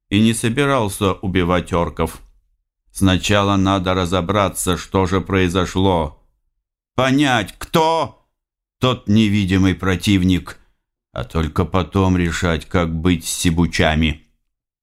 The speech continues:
Он достал свиток с телепортом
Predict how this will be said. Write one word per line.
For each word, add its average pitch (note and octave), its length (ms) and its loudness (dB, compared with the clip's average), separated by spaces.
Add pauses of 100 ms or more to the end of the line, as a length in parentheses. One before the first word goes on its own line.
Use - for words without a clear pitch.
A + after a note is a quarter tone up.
(680)
Он G#2 180 2
достал F#2+ 500 0
свиток G2 640 0
с - 160 -12
телепортом F#2+ 1000 0